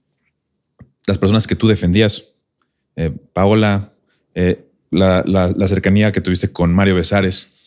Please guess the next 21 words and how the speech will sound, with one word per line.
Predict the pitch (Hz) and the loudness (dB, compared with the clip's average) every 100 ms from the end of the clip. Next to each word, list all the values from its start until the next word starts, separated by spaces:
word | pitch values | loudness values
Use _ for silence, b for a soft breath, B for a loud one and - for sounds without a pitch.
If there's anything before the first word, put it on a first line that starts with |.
| b b b b b b - | b b b b b b -4
¿cómo | 156 214 | 0 2
se | 135 | 0
sentían | 98 90 82 113 107 92 127 _ _ _ _ _ | 0 0 0 2 2 0 -4 _ _ _ _ _
estando | 104 - 107 110 107 - | -12 -4 0 2 0 -4
ahí? | 90 110 127 _ _ _ _ _ _ - | -2 -2 -2 _ _ _ _ _ _ -4
¿Cómo | 123 160 | 2 2
se | 147 | 2
sentían | 120 98 113 117 | 0 0 0 -2
con | 113 104 101 | 0 -2 2
toda | 127 | 2
esta, | 139 135 117 _ - | 2 0 -8 _ -14
este | - - - 143 113 - - _ _ _ - | -10 -8 0 0 0 -4 -14 _ _ _ -4
cosa | 120 135 | 0 0
tan | 123 107 | 2 0
abrumante | 92 95 98 104 95 139 - _ _ _ _ | 0 0 2 0 0 -4 -6 _ _ _ _
y | 110 | -4
como | 107 117 117 | 0 0 0
personas? | 117 110 - 170 104 - _ _ _ - | 0 -2 0 0 -2 -6 _ _ _ -2
Tú | 123 | 2
al | 131 | 2
final | 127 120 120 123 _ | 2 2 0 -2 _